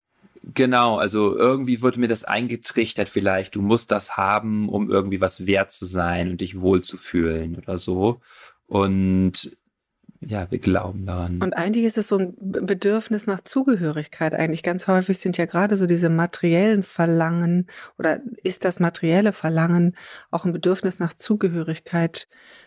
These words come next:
Speaker 2: zu einer gewissen Gruppe von Menschen.
Speaker 1: Genau.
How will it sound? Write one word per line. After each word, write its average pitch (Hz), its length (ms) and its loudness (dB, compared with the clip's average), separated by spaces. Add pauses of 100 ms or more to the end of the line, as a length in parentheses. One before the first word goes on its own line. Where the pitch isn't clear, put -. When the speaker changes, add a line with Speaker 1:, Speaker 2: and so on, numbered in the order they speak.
Speaker 2:
zu - 160 -6
einer 170 220 0
gewissen 170 340 -2
Gruppe 175 420 -2
von 165 300 0
Menschen. 170 640 0 (200)
Speaker 1:
Genau. 101 480 2